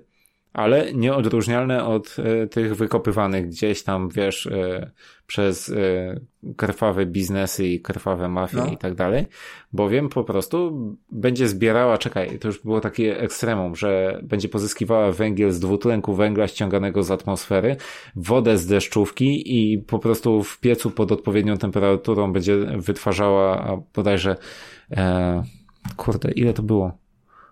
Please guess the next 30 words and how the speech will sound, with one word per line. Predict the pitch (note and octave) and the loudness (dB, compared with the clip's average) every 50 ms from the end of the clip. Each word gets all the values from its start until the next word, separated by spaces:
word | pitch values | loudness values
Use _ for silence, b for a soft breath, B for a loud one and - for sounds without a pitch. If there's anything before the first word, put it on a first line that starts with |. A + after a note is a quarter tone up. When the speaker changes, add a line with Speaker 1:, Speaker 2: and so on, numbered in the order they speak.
| b _ | b _
Speaker 1:
Było | A#2+ G2+ A#2 A#2+ A2+ | 2 4 4 6 6
tego | - G#2+ G2 A2 | 4 4 2 2
sporo, | G#2 - - A#2 G#2+ A2 - - | 2 2 2 4 4 4 4 4
ale | D3+ D3 D3 C#3 B2+ A#2 - - - - - - - - _ _ _ _ _ _ _ | 4 6 6 6 4 2 0 -6 -8 -10 -12 -16 -20 -20 _ _ _ _ _ _ _
czekaj, | - - - - - - - | -8 -6 -6 -6 -8 -8 -10
aż | - - - G#2+ - - | -10 -8 -6 -6 -6 -2
sobie | - A2+ G#2+ G2 | 0 0 0 0
spojrzę. | - - - G2+ F#2 F#2 F#2 F2 B B B B B B B B B B B _ - | 0 0 0 2 2 2 -2 -6 B B B B B B B B B B B _ -2
E, | G#2+ G#2+ G#2+ G#2 G#2 G#2 G#2 G#2 G#2+ | 2 2 4 4 2 2 2 0 0
w | - | 2
każdym | - C3+ C3+ D3 | 2 2 4 4
razie | D#3 D#3 C#3 C#3+ C3 B2+ - - - - - A#2+ A#2 | 4 4 4 4 4 2 2 -2 -6 -10 -10 -8 -8
stwierdzili, | A#2+ - - C3+ A#2 C3 D3 C3+ | -6 0 0 2 4 4 4 4
że | - B2+ | 2 2
mają, | A2+ A#2 A2+ A2 A2 A2 A2 - | 0 0 0 0 0 -2 -2 -4
mm, | - - A2 A2 - - A2 - | -6 -6 -6 -6 -6 -8 -4 -2
patent | B2 A#2 - A#2+ G#2 F#2 - | -2 0 0 0 -2 -2 -2
na | A2+ G#2 | -4 -2
to, | G2 G#2 F#2+ | -2 -2 -2
żeby | F#2+ G2 F2+ F#2+ F2+ | -2 -2 -2 -2 -2
produkować | - G#2 G2+ F#2+ - F2+ - G#2 G2 F2+ G2 F2+ E2 | -2 -2 -4 -2 -4 -4 -2 -2 0 0 0 -2 0
właśnie | F#2+ A2 G#2+ - A#2 G#2+ | -2 -2 -2 0 -2 -2
z | F#2 E2 | -2 -2
dwutlenku | F#2 F#2+ G#2 G2+ A2+ G#2 F#2+ - - F#2+ | -2 -4 -2 -2 -2 -2 -2 -2 -4 -4
węgla | F2+ G2+ G2+ G2 F#2 G2 F#2 F#2 | -2 -2 -2 0 0 0 0 0
i | F#2+ F#2 F2+ F#2+ F2+ | -2 -4 -4 -6 -6
z | F2 F2 | -6 -8
wody | E2+ - G2+ F2+ F2+ F2+ | -4 -4 -4 -2 -2 -4
z | E2 E2 | -6 -6
deszczówki, | - G2 - - - G2+ - - - G2 F#2 F2+ - - | -6 -8 -6 -6 -6 -8 -8 -6 -8 -8 -6 -6 -8 -8